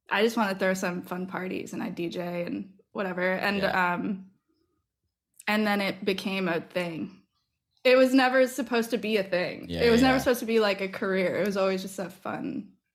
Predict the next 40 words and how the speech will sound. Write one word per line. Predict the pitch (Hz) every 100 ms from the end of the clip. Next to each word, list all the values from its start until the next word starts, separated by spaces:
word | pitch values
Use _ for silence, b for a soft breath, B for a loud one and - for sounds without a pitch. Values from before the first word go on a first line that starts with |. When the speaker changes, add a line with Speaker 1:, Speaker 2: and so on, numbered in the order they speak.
| _
Speaker 2:
How | - 117
amazing | 131 135 131 104
is | 87
that, | 80 76
though? | 78 67 87 _ _ _ _ _ _ _ -
Speaker 1:
No, | 262 294
I | 214
know. | 254 196 160
It's | 208
incredible. | 196 196 220 254 - 233 233 B B B -
Speaker 2:
It's | 95
like, | 107 98 95 - - _ _ _ _ _ _ _ _ _ _ _ _ _ _ _ _ _ 135 113 _ _
this | 110 117 - - - _ _
life | 98 98 90 82 - -
is | 87 82
something | - - - - - 87 78 80 73
that | 80 76
everyone, | 80 78 78 78 76 -
not | 104 71
everyone | 76 71 67
dreams | 69 71 69
of, | 76 76
but, | 82
like, | 80 80
when | 92 90
you | 85
make | 82 78 -
music | 80 76 80
and | 73
when | 82
you | 76
D | 73 82
J | 80 76 69 71
and | 76
you're | 73
kind | - 82
of | 78
in | 55 76
the | 73
scene, | - 82 73 67